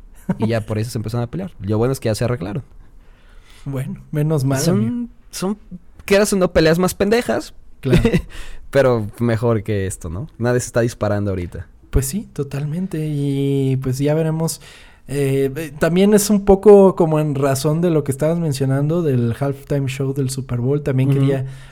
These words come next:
Speaker 2: meter un poco por ahí, un poco de la historia de lo que nos lleva a verlo ahora en un escaparate tan grande. Digo, no es la primera vez que pasa, pero
Speaker 1: Sí.
Speaker 2: lo veremos en un Super Bowl, o sea, el género
Speaker 1: Va a
Speaker 2: inclusive.
Speaker 1: estar bueno,
Speaker 2: Entonces
Speaker 1: güey.
Speaker 2: es como,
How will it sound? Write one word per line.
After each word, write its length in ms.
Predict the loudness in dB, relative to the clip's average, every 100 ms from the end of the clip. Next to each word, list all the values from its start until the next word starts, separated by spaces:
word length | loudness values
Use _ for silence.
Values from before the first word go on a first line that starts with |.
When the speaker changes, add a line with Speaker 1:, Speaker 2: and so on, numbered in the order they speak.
| -6
Speaker 2:
meter 260 | -4 0
un 120 | 0 0
poco 320 | -2 -2 -2
por 160 | -2
ahí, 180 | 0 0
un 80 | -2
poco 260 | -4 -2 -2
de 120 | 0
la 100 | -4
historia 460 | -6 -4 -2 0
de 140 | 0 -2
lo 120 | -6
que 160 | -6 -6
nos 240 | -4 -2
lleva 340 | 0 2 2
a 140 | 2 -2 -6
verlo 480 | -2 0 0 0
ahora 380 | 0 0 0 0 -2 -4 -14 -16 -4
en 200 | 0 2
un 300 | 2 2 0
escaparate 560 | 0 -2 -2 -2 -2 -4
tan 300 | -2 -2 0
grande. 380 | 2 2 2
Digo, 200 | 0 0
no 100 | 0 -2
es 60 |
la 140 | -4 -6
primera 300 | -4 -4 -4
vez 120 | -6
que 100 | -8
pasa, 300 | -8 -8 -6
pero 220 | -6 -8 -8 -16 -14
Speaker 1:
Sí. 220 | -6 -4
Speaker 2:
lo 100 | -2
veremos 440 | 0 0 0 0
en 120 | -2
un 240 | 2 0 -2 -8 -20
Super 340 | -6 -4 -2 -4
Bowl, 360 | -2 0 0 -2 -12 -8
o 120 | -4
sea, 140 | -2
el 100 | -4
género 400 | -4 -4 -2 0
Speaker 1:
Va 60 | 0
a 20 |
Speaker 2:
inclusive. 440 | 0 -2 -2 0 2
Speaker 1:
estar 120 | 2
bueno, 80 | 0 0
Speaker 2:
Entonces 260 | 0 0 0
Speaker 1:
güey. 80 | -2
Speaker 2:
es 100 | -2
como, 480 | -2 0 0 -2